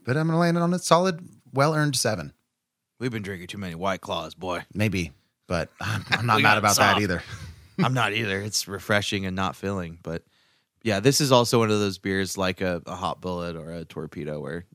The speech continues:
Speaker 2: you're gonna feel a little bit bloated.
Speaker 1: Yeah.
Speaker 2: This is probably pretty high caloric content, but we don't talk about that on
Speaker 1: No, no,
Speaker 2: the
Speaker 1: no, that's
Speaker 2: show.
Speaker 1: not important. That's not part of our rating system. Uh, and just to be
Speaker 2: No,
Speaker 1: clear,
Speaker 2: that's
Speaker 1: this, go ahead.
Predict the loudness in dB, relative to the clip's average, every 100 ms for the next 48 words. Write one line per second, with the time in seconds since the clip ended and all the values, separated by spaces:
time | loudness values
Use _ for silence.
0 | -14 -8 -4 -4 -4 -6 -6 -6 -4 -4
1 | -8 -10 -8 -8 -8 -6 -4 -4 -6 -12
2 | _ 0 2 2 -4 _ _ _ -6 -2
3 | 0 0 4 4 2 0 -2 -4 -2 -4
4 | -4 -6 -4 -6 -10 -18 -20 _ -14 -14
5 | -10 -12 -12 -14 -16 -16 _ _ _ _
6 | -2 2 2 0 -6 -8 -12 -12 -6 0
7 | 0 0 -2 -2 -4 -8 -8 -6 -4 -4
8 | -4 -6 -4 -4 -4 -4 -6 -6 -8 -4
9 | 2 2 4 2 2 2 2 2 2 4
10 | 2 0 -4 _ -6 -2 -2